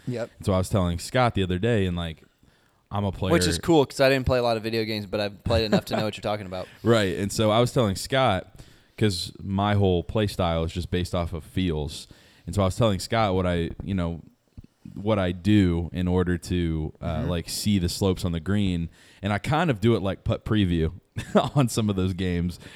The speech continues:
Speaker 2: where you get, like, one cheat to see where the ball's gonna go at a
Speaker 3: Uh.
Speaker 2: certain power. And so, like,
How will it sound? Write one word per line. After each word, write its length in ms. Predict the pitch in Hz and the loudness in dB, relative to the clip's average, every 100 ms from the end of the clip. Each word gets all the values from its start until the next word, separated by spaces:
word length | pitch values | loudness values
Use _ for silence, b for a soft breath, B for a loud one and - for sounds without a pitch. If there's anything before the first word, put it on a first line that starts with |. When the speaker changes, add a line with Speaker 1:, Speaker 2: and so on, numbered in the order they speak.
| B | B
Speaker 2:
where 120 | 110 | 2
you 120 | 113 | 2
get, 120 | 98 98 | 0 -2
like, 200 | 98 85 | -4 2
one 320 | 101 113 107 | 4 4 4
cheat 400 | - 110 123 - | 4 4 4 0
to 80 | 104 | -2
see 160 | 107 | 2
where 100 | 101 | 2
the 100 | 98 | 2
ball's 260 | 92 92 95 | 2 2 2
gonna 140 | 104 104 | 0 0
go 200 | 107 101 | 2 2
at 40 | |
a 40 | 110 | 2
Speaker 3:
Uh. 80 | |
Speaker 2:
certain 240 | 104 95 92 | 0 -2 -2
power. 440 | 95 90 104 123 B B B B | -2 0 2 0 B B B B
And 80 | 98 | -2
so, 160 | 110 98 | 2 4
like, 380 | 92 85 - | 2 -2 -6